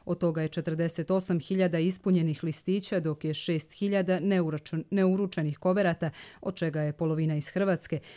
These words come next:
Naredno obraćanje javnosti Centralne izborne komisije bit će u sedamnaest časova. Iz Sarajeva, Stjepan Zlikovac.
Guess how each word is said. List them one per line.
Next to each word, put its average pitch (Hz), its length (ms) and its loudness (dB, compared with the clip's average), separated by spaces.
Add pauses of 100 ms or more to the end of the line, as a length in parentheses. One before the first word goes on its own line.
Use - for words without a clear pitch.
(160)
Naredno 151 420 0
obraćanje 165 480 2
javnosti 175 440 2
Centralne 175 480 0
izborne 170 320 0
komisije 185 540 0
bit 180 180 -2
će 185 160 -2
u 185 160 0
sedamnaest 143 600 -2
časova. 160 300 -4 (440)
Iz - 100 -6
Sarajeva, 156 560 0
Stjepan 156 360 -4
Zlikovac. 151 640 -6